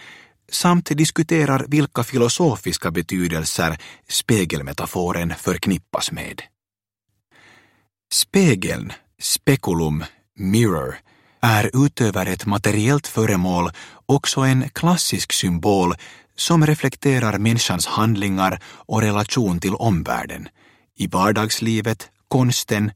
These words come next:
och i vetenskapen. Vår strävan är att utvidga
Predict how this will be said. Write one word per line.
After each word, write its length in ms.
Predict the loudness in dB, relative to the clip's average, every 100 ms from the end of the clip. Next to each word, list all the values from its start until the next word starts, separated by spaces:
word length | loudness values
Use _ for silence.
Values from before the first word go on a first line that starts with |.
| _ _ _
och 320 | -2 -2 -4 0
i 100 | 2
vetenskapen. 960 | 2 -2 -6 -8 -6 -6 -8 -10 -12 -14 _ _ _ _ _ _ _ _ _ _ _ -6
Vår 200 | 0 2
strävan 580 | 2 2 4 4 4 4
är 140 | 2
att 140 | 0 0
utvidga 760 | 2 2 2 0 0 0 0